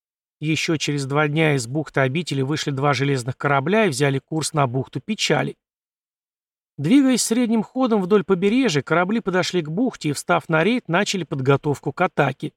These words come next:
Расстояние было выбрано с таким расчетом, чтобы увидеть бухту можно было только в бинокль. Это обеспечивало кораблям необходимую скрытность. На таком расстоянии человеческий глаз был бессилен.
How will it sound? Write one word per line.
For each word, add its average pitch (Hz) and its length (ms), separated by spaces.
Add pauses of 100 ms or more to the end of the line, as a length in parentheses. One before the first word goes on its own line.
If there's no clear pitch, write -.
(520)
Расстояние 233 640
было 208 240
выбрано 202 400
с - 80
таким 190 320
расчетом, 180 580
чтобы 156 300
увидеть 160 400
бухту 165 360
можно 151 300
было 151 240
только 147 320
в 127 60
бинокль. 160 500 (720)
Это 262 220
обеспечивало 170 680
кораблям 156 540
необходимую 147 640
скрытность. - 680 (500)
На 156 120
таком 165 320
расстоянии 151 560
человеческий 143 560
глаз 143 300
был 143 180
бессилен. 143 640